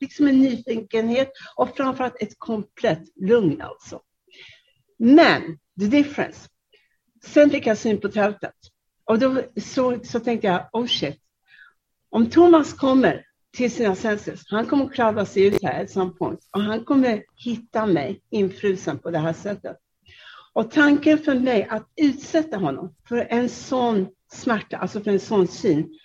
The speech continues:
det fyllde mig faktiskt med helt nytt adrenalin. Jag tänkte bara, "Jag tänker inte göra det mot honom."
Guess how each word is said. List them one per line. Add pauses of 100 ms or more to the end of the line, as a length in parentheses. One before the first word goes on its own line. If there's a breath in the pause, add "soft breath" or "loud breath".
(240 soft breath)
det
fyllde
mig
faktiskt
med (180)
helt
nytt
adrenalin.
Jag
tänkte
bara, (220)
"Jag (200)
tänker
inte
göra
det
mot
honom."